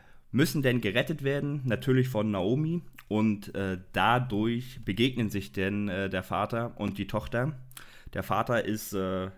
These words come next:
sehr, ich glaub, der ist sechzig Jahre und ist schon seit vierzig Jahren dann eben auf der Suche nach ihr, weil er mitbekommen hat, dass, äh, ja, sie entführt wurde und dass nur ein Klon, äh, wiederge-, ihm wiedergebracht wurde. Und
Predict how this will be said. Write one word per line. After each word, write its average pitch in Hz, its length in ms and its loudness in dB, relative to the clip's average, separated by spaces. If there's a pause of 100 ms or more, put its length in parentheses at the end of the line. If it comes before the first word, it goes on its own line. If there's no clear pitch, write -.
(220)
sehr, 123 440 2
ich 127 100 -10
glaub, - 180 -6
der 82 100 -2
ist - 220 -12
sechzig 104 400 -10
Jahre 120 360 0
und 127 260 -6
ist 98 100 -6
schon 95 180 -8
seit 90 180 -4
vierzig 113 340 -4
Jahren 98 200 0
dann 95 100 -2
eben 92 200 -2
auf 95 160 -6
der 90 120 -6
Suche 143 220 0
nach 131 240 0
ihr, 113 280 2 (320)
weil 90 120 2
er 92 100 6
mitbekommen 127 560 2
hat, - 300 -6
dass, 92 300 -2
äh, 82 360 -6 (140)
ja, 87 220 -2
sie 98 140 -4
entführt 123 420 2
wurde 113 300 2
und 95 220 -4
dass 92 180 -4
nur 90 180 -2
ein 85 160 -2
Klon, 127 460 2 (640)
äh, 90 360 -2
wiederge-, 110 460 0 (100)
ihm 135 260 2
wiedergebracht 127 640 -2
wurde. 117 320 0 (1000)
Und 104 640 4